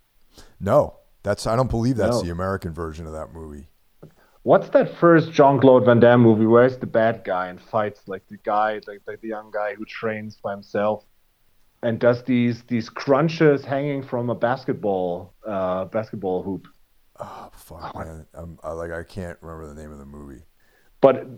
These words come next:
Speaker 2: uh, but that has, also has, like, these crazy ass training sequence about him getting in shape to fight Jean-Claude Van Damme, and that's what I always, like,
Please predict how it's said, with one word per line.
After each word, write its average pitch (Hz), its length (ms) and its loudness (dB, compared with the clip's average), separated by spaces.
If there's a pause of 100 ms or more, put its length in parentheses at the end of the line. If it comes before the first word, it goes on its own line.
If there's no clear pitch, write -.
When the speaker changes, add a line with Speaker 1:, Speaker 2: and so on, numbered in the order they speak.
(160)
Speaker 2:
uh, 127 140 -4
but 117 240 0
that 151 140 4
has, 151 260 -2
also 139 320 -4
has, 120 160 -10
like, 123 160 -10
these 123 160 -12
crazy 127 560 -4
ass 110 360 -6
training 113 420 -8
sequence 110 560 -4
about 107 260 0
him 117 160 0
getting 113 280 2
in 107 100 -6
shape 107 340 -4
to 107 140 -2
fight 110 380 4
Jean-Claude 107 460 0
Van 104 160 -2
Damme, 104 320 2 (360)
and 104 100 0
that's 110 180 2
what 113 200 4
I - 20 6
always, 113 300 2
like, 113 120 -6